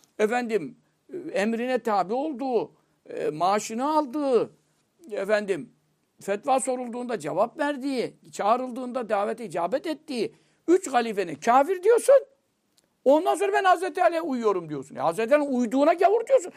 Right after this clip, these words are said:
Zaten Hazreti Ali radıyallahu anh kafire uymuşsa Hazreti Ali'nin durumu ne olacak yani? Namazı, abdesti ne olacak? Böyle bir saçmalık olabilir mi? Bu bir gün değil, iki gün değil. Takiye yaptı, bilmem ne yaptı.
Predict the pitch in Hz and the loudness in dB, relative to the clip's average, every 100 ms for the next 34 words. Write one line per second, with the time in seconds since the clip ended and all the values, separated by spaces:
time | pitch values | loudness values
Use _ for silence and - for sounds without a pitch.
0 | _ - - 196 320 320 370 392 480 508 | _ 0 2 4 2 2 2 2 4 4
1 | 539 523 539 571 - _ - 330 302 381 | 6 6 6 4 -2 _ 0 2 2 0
2 | 370 370 381 302 359 214 202 226 240 359 | 0 -2 -2 -4 -2 0 0 2 2 0
3 | 440 494 554 587 587 523 440 277 233 - | 2 2 4 6 6 6 2 -4 -4 -6
4 | - - _ _ _ _ _ _ 190 220 | -8 -16 _ _ _ _ _ _ 2 2
5 | 220 269 277 349 285 403 453 415 277 - | 4 4 2 -2 -2 0 0 2 0 -2
6 | _ _ - 196 262 349 359 302 320 262 | _ _ -2 4 6 6 2 2 0 0
7 | 294 320 330 330 427 494 233 - _ _ | -4 -6 -4 -2 0 -2 -4 -12 _ _
8 | _ _ _ - 254 294 285 294 262 294 | _ _ _ -2 0 2 2 4 4 4
9 | 349 220 285 381 440 466 427 330 _ _ | 4 2 -4 -2 -2 4 4 2 _ _
10 | _ _ - 226 240 247 240 208 214 196 | _ _ 0 0 0 0 2 0 -2 -6
11 | 202 190 175 156 147 _ | -6 -10 -8 -8 -10 _